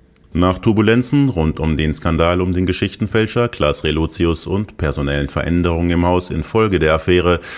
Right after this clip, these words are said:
sah es wahrlich danach aus, als ob sich das Sturmgeschütz der Demokratie am Kiosk noch retten kann. Doch nun erneut ein Tief.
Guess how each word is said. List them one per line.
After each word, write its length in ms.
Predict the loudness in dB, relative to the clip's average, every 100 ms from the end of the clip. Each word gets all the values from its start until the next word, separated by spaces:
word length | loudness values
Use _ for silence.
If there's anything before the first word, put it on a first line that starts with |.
| -18
sah 260 | -4 0 0
es 180 | -2 -2
wahrlich 320 | 0 0 0
danach 280 | 0 -2 -2
aus, 420 | 0 0 -2 -8
als 340 | -4 -4 -4
ob 140 | -8 -4
sich 200 | -6 0
das 300 | -2 -2 -10
Sturmgeschütz 1000 | -10 -10 -2 0 2 0 -2 -2 -4 -6 -4
der 200 | -2 -2
Demokratie 880 | -2 -2 -2 -4 -6 0 0 0 -4 -20 _
am 240 | -4 -4 -4
Kiosk 520 | -2 0 -2 -6 -16 -4
noch 220 | -4 -2
retten 220 | -2 0
kann. 260 | -2 -2 -4 -16 _ _ _
Doch 200 | -4 0
nun 380 | 0 2 0 -2 -10 _ -8
erneut 480 | -2 0 2 2 2
ein 160 | 0
Tief. 400 | -4 -8 -8 -12